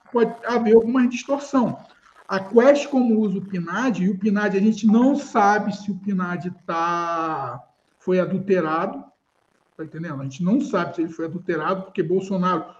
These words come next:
sucateou todos os institutos de pesquisa no Brasil.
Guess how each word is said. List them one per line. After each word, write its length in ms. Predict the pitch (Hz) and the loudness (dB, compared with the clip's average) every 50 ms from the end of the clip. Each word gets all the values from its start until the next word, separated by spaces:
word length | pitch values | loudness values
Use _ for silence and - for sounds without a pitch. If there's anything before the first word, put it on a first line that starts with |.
| _ - - | _ -20 -18
sucateou 1400 | - - - - - 262 277 - - 247 233 240 233 - - - 233 214 202 196 185 170 - - - - - - _ _ _ | -16 -16 -4 2 2 2 2 2 2 0 2 2 0 0 -2 0 2 4 6 6 6 6 4 0 -6 -14 -18 -20 _ _ _
todos 480 | - 226 214 240 262 254 262 240 214 214 | 10 12 12 12 12 10 6 4 4 2
os 160 | 214 185 185 | 2 2 2
institutos 760 | 214 202 - - 151 - - - 196 202 208 202 196 185 165 | 2 0 0 -2 -6 -6 -4 -2 -2 -2 -2 -2 -4 -6 -6
de 480 | 170 180 185 180 175 175 165 165 156 - | -4 -4 -4 -2 -2 -4 -4 -6 -6 -4
pesquisa 460 | 175 165 160 - - - 180 175 175 | -2 -2 -2 -4 -6 -8 -6 -6 -6
no 100 | 170 175 | -6 -6
Brasil. 680 | 170 170 160 156 147 135 143 156 160 170 196 226 226 226 | -6 -6 -6 -6 -6 -8 -10 -10 -8 -4 -2 0 -2 -2